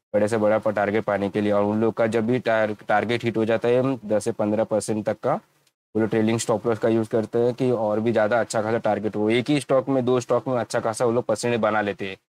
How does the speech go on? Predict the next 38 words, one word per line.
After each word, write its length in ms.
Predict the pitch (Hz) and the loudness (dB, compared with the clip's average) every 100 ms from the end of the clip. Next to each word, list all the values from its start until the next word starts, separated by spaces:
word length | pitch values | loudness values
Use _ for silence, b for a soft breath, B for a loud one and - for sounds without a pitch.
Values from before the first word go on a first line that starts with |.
| _ _ 104 | _ _ -4
और 120 | 107 | -2
जो 320 | 110 113 117 | 2 2 2
बाकी 380 | 113 101 113 123 | 2 0 0 -2
stock 260 | - 117 | 0 0
रहते 240 | 120 113 127 | 2 0 2
हैं 60 | |
उसमें, 460 | 120 110 127 120 120 | 0 0 -2 0 0
अ, 140 | 113 107 117 110 107 107 _ _ | 0 -2 2 2 2 0 _ _
उनके 440 | 107 113 117 117 110 | -8 -2 0 0 -2
stop 300 | - - 123 | -2 -2 0
loss 180 | 113 | 0
hit 120 | 120 107 | 0 0
हो 100 | 107 | 2
जाते 220 | 101 110 | 2 2
हैं। 60 | |
और 80 | 104 | 2
जो, 260 | 104 110 104 | 2 0 -2
और 120 | 113 | -4
जो, 220 | 107 117 113 | 0 0 0
जो 220 | 107 104 _ _ - | -2 -8 _ _ -2
अच्छा 260 | - - | -2 0
खासा 160 | 117 127 | 0 0
चलते 320 | 113 117 110 | 2 0 2
हैं 60 | 135 | 0
उसके 240 | 120 135 | 0 0
अंदर 200 | 123 123 | 2 2
वो 100 | 123 | 2
लोग 200 | 123 143 | 2 2
rally 300 | 123 110 120 | 4 4 2
को 360 | 113 135 156 165 _ - | 0 2 2 0 _ -8
enjoy 280 | 117 110 123 | -4 0 0
करते 320 | 120 113 107 | 2 0 2
हैं 60 | 139 | 2
और 180 | 127 113 | 4 2
बड़े 280 | 113 110 | 2 2
से 80 | 113 | 2
बड़े 220 | 113 117 | 2 2
rally 300 | 117 110 117 | 2 2 2